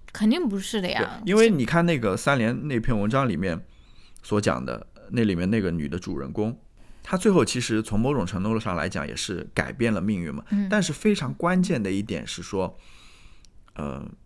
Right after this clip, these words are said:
Speaker 2: 里面有一个人对她的评论，就对这个人的，呃，成长的一个评论是说，她其实里面有自己努力的一部分。
Speaker 1: 嗯。
Speaker 2: 当然也有一部分很重要的是，她是有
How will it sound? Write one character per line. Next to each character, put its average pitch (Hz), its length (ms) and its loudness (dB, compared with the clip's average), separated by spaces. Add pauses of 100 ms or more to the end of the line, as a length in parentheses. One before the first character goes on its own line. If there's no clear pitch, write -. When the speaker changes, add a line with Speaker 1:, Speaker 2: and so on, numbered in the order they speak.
Speaker 2:
里 95 200 -4
面 101 100 0
有 87 140 2
一 - 20 -2
个 87 60 -2
人 90 100 -2
对 98 140 -4
她 101 120 -2
的 98 40 0
评 - 240 -4
论， 82 160 -6
就 82 80 -6
对 95 160 -6
这 101 180 -4
个 92 60 -2
人 69 240 -6
的， 69 340 -10 (120)
呃， 55 220 -16 (600)
成 82 180 -8
长 87 160 -4
的 62 80 -8
一 65 60 -8
个 87 60 -8
评 - 260 -8
论 113 200 -2
是 - 140 -8
说， 85 360 -6
她 110 160 -8
其 104 160 -10
实 104 140 -6
里 82 100 -4
面 87 200 -4 (420)
有 78 200 0
自 196 180 -4
己 127 160 4
努 101 160 4
力 87 140 2
的 76 60 -2
一 76 100 -2
部 76 100 -8
分。 - 180 -8 (100)
Speaker 1:
嗯。 208 280 0
Speaker 2:
当 104 140 -2
然 113 160 -2 (160)
也 85 200 -2
有 139 140 4
一 95 60 2
部 98 120 -6
分 92 160 -2
很 82 140 -6
重 95 100 -4
要 95 80 0
的 85 120 -2
是， 87 200 -4 (600)
她 104 120 -6
是 104 180 -6
有 65 300 -4